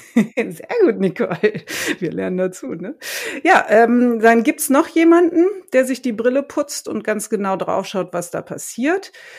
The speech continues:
Für unsere Branche ist das die Bundesnetzagentur. Die begrüßt die weiße Fleckenkooperation aber grundsätzlich, weil es den Netzausbau in Deutschland voranbringt. Die Planung übrigens hier der ersten Standorte in dieser Kooperation hat bereits begonnen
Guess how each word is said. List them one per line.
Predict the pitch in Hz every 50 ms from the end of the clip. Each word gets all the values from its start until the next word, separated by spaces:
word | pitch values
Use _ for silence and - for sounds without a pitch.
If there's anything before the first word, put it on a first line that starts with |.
| - - - _
Für | - - 185
unsere | 185 202 214 208 208 208
Branche | 175 190 170 196 202 214 220 208 196 208
ist | 202 196 - 185 170 - -
das | 185 170 165 -
die | - 175 175 156
Bundesnetzagentur. | 143 165 160 143 143 123 - - - 147 156 165 208 220 - - - - - 175 170 175 160 160 156 - - - 175 165 160 156 160 - - _ -
Die | 180 175
begrüßt | 156 175 170 - 160 170 170 175 165 165 - - -
die | 175 165 156 151
weiße | 160 160 147 170 190 208 247 247 - 294 254
Fleckenkooperation | - - 233 233 226 226 208 175 - - 185 - - 185 165 151 160 156 - - - 175 156 156 151
aber | 156 - 156 143
grundsätzlich, | 143 139 - 175 170 156 - 208 220 226 - - 277 285 320 330 320 - - _
weil | - 190 190 -
es | 165 -
den | - 185 165 170
Netzausbau | 175 185 185 - - - 175 170 - 175 165 170
in | 170
Deutschland | 160 165 165 160 - - 156 151
voranbringt. | - - 156 - 156 160 160 156 156 156 - - - - - - _ _ - - - _ -
Die | - 160
Planung | - - 175 175 185 214 226 233 233 240 - -
übrigens | - 214 208 226 220 214 196 -
hier | - 220 233 254 254 247 240
der | 202 202 202 -
ersten | - 208 208 - 226 220
Standorte | - - 220 214 226 220 - - - 202 208 214 214 - 220 220 220 220 220 220 -
in | 202 214 226 202
dieser | 202 208 220 202 214 208
Kooperation | 190 - - 208 190 190 190 190 180 175 175 175 - - 196 190 190
hat | 190 - -
bereits | - 156 170 165 160 -
begonnen | - 165 151 147 185 202 233 269 302 349